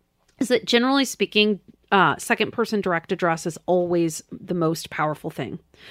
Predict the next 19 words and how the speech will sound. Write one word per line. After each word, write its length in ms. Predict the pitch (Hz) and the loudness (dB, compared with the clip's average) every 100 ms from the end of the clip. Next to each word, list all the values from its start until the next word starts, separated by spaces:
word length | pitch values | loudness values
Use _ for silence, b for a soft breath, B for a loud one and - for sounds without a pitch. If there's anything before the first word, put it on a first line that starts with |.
| B B | B B
So 180 | - 294 | 0 0
instead 560 | 269 254 - - 285 | 2 0 2 4 6
of 120 | 302 220 | 6 0
saying, 680 | - 214 180 175 170 165 - | 0 4 4 4 2 -2 -6
for 220 | - 202 | -6 -4
example, 840 | 170 170 175 165 170 160 151 151 b b b b _ 226 | -2 -2 -2 -2 -2 0 -2 -6 b b b b _ 6
um, 480 | 202 160 139 143 - _ _ - | 6 6 0 -8 -18 _ _ -4
you 140 | 240 | 2
know, 120 | 202 156 | 2 2
if 100 | 196 | 2
I'm 160 | 175 | 2
imagining 480 | 170 170 165 165 170 | 4 4 2 0 -2
myself 380 | 165 160 170 151 | -2 0 -2 0
in 80 | 165 | 0
the 80 | 160 | 0
role 420 | 180 170 160 156 | 2 4 2 0
of 140 | 160 | -2
a 60 | 160 | -4
senator 600 | - 160 156 156 147 175 | -2 -2 0 -2 -4 -6